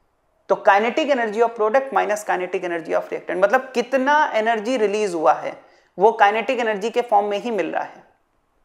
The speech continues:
जैसे मान लीजिए बच्चों कि रिएक्टेंट साइड काइनेटिक एनर्जी टू जूल है या टू एमईवी है और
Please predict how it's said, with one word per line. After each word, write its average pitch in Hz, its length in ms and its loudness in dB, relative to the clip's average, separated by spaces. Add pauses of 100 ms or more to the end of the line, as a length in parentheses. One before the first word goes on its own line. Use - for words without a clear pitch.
(460)
जैसे 180 200 2
मान 226 200 4
लीजिए 247 180 2
बच्चों - 240 -4 (840)
कि 277 80 8
रिएक्टेंट 233 580 4
साइड 269 240 2
काइनेटिक 247 380 2
एनर्जी 247 340 -2
टू 269 260 2
जूल 175 260 0
है 139 160 -8 (420)
या 208 160 6
टू 262 240 2
एमईवी 202 360 -2
है 202 160 -10 (960)
और 262 280 6